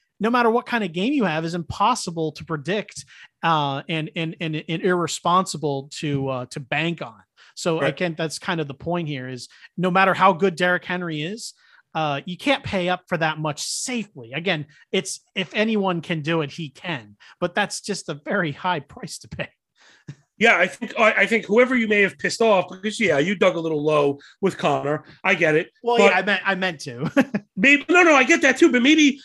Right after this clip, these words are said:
Speaker 2: maybe a much better, like,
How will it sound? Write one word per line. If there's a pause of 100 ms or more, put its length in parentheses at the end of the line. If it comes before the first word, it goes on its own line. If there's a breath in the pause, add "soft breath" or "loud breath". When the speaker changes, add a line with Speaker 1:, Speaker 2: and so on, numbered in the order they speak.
(100)
Speaker 2:
maybe
a
much (140)
better, (380)
like,